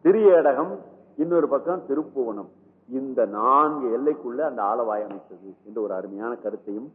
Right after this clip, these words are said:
தந்தார். அது தெரியணுங்கிறதுக்காக சொன்னேன். இப்படி செய்துவிட்டு, இனி மக்களை குடியேற்றி, குடியேற்றி எல்லாம் செஞ்சாலும், இவ்வளவும் நமக்கு இந்த பெருவளத்தை, இந்த நகர்வளத்தை கொடுத்தது யார்? சொக்கநாதர். ஆதலால் அதான் அந்த ஆன்மீகம்,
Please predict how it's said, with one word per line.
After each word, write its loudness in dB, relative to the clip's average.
தந்தார். -4
அது -2
தெரியணுங்கிறதுக்காக 0
சொன்னேன். -6
இப்படி -2
செய்துவிட்டு, 2
இனி 0
மக்களை 2
குடியேற்றி, -2
குடியேற்றி 0
எல்லாம் 4
செஞ்சாலும், 0
இவ்வளவும் 0
நமக்கு -6
இந்த -4
பெருவளத்தை, 2
இந்த -2
நகர்வளத்தை -2
கொடுத்தது -4
யார்? 0
சொக்கநாதர். -4
ஆதலால் 2
அதான் 0
அந்த 0
ஆன்மீகம், 0